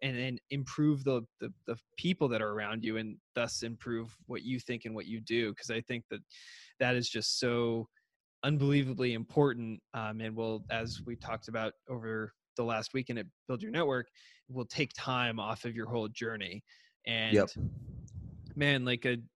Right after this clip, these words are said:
Speaker 1: I think that's a really awesome example of, of doing that, even if it wasn't totally strategic in that way,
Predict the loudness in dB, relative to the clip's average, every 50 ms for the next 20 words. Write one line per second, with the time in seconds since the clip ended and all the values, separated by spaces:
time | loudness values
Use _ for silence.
0 | _ 0 2 2 2 2 0 -2 0 2 0 0 0 0 -4 0 2 4 6 6
1 | 6 6 4 4 0 -2 -6 _ 2 6 6 6 8 6 6 4 4 4 6 8
2 | 8 8 8 8 6 6 6 8 6 6 4 2 4 6 8 8 6 6 4 2
3 | 2 2 4 8 8 8 8 8 6 6 10 10 12 12 12 12 10 10 8 8
4 | 8 8 6 6 4 4 8 8 10 10 10 8 6 6 2 2 4 6 6 6
5 | 6 4 4 2 2 2 2 2 4 6 6 6 6 6 4